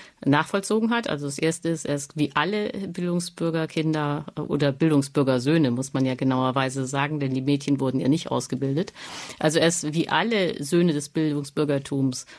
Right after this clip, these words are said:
auf das humanistische Gymnasium gegangen. Dann hat er wie alle für die Romantik geschwärmt in der Zeit und auch romantische Gedichte verfasst, die wirklich ziemlich peinlich sind.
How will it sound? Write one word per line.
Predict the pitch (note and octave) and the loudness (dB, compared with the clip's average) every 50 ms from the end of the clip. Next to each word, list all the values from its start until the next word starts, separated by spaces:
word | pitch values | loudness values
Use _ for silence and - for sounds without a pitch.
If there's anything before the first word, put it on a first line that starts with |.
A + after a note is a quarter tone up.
| - _ _ | -20 _ _
auf | - D3+ - | -2 0 0
das | - D3 C#3+ D3+ | -2 0 2 4
humanistische | C#3+ C#3 C3+ C3 C#3 C#3 C#3 - C#3 - C3+ | 4 4 4 4 2 0 -2 -4 -4 -4 -2
Gymnasium | B2+ C#3 C3+ B2+ B2+ C3+ C#3 D3 D#3+ | -2 0 0 0 0 -2 0 0 0
gegangen. | E3 F3+ F3 F3 F3+ F3 F#3+ G#3+ B3 B3+ - - - _ _ - - - - - - - - - | 0 0 -2 -2 -2 -2 0 -2 -2 -4 -6 -12 -20 _ _ -20 -20 -20 -20 -18 -18 -20 -6 -2
Dann | - D3 D3 D3 D3+ D#3 D#3 D3+ - - - _ - - - | 0 2 2 2 2 0 0 -2 -4 -6 -12 _ -20 -12 -4
hat | E3 D#3+ D3 - | -2 -2 -2 -2
er | - D3 C#3 B2+ | -2 -2 -2 -2
wie | C#3+ - | -2 -2
alle | - C#3+ D3+ G3 G3+ G3 A3+ C#4+ D4+ - - - - - - - - - - | 0 0 2 2 2 2 0 0 -2 -6 -10 -20 -20 -20 -20 -20 -20 -16 -12
für | - - F3 E3+ D#3+ D#3 | -2 2 4 4 4 4
die | D3+ D3 | 4 2
Romantik | C#3+ C#3 C#3 C#3+ D3 C#3+ D#3 - F3+ F3 | 2 2 2 2 2 2 2 0 -2 -2
geschwärmt | - F3+ - - E3 D#3 D#3+ E3+ F#3 - | -4 -4 -2 -2 -2 0 0 -2 -2 -4
in | - E3+ | -4 -2
der | - E3+ E3 D#3+ | 0 -2 -2 -2
Zeit | - - E3+ E3+ E3+ - | -2 -2 -2 -2 -2 -4
und | D#3 D3+ | -4 -2
auch | - C#3 C#3 C#3 | -2 -4 -4 -2
romantische | - C#3+ C#3+ C#3 C#3 C#3 C#3+ C3+ - C#3 | 0 2 4 4 4 2 -2 -6 -8 -6
Gedichte | B2+ C3 B2 - C#3 C#3 - E3+ E3 | -6 -6 -4 -4 -4 -4 -4 -6 -4
verfasst, | - E3+ E3+ - - F3+ G#3 A3 - - - - - | -4 -6 -4 -2 -2 -2 -2 -2 -6 -10 -12 -8 -4
die | - D3 C#3 - - C3 | 0 0 0 0 -2 0
wirklich | C3+ D3 D3 C#3+ - D3 C#3+ - - - | 0 -2 -2 -2 -4 -6 -6 -6 -8 -10
ziemlich | - - F3 D#3 C#3 C3 C#3 C3+ - | -2 2 2 2 4 2 0 -4 -4
peinlich | - - D3+ C#3 C3+ D3 E3 F3+ F3 | -2 -2 0 0 0 -2 -4 -6 -8
sind. | - - F3 F3+ A3+ C#4+ - | -6 -4 -2 0 0 -2 -2